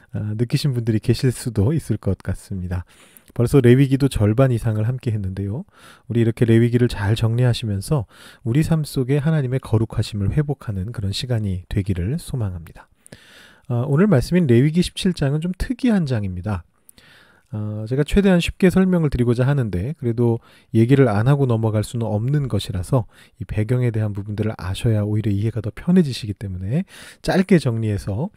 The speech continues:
말씀을 드려보겠습니다. 아, 제가, 아, 특이한 장이라고 말씀드렸는데요. 어려운 장이라기보다는 특이한 장입니다.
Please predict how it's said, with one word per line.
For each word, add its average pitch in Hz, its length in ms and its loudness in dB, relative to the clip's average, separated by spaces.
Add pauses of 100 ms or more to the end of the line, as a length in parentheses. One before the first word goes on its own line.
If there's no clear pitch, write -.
(260)
말씀을 101 460 -2
드려보겠습니다. 95 800 -4 (640)
아, 120 280 0
제가, 147 460 2 (460)
아, 104 280 -4
특이한 233 520 0
장이라고 113 420 0
말씀드렸는데요. 98 1040 -4
어려운 165 640 2
장이라기보다는 123 1040 0 (420)
특이한 196 480 0
장입니다. 95 560 -10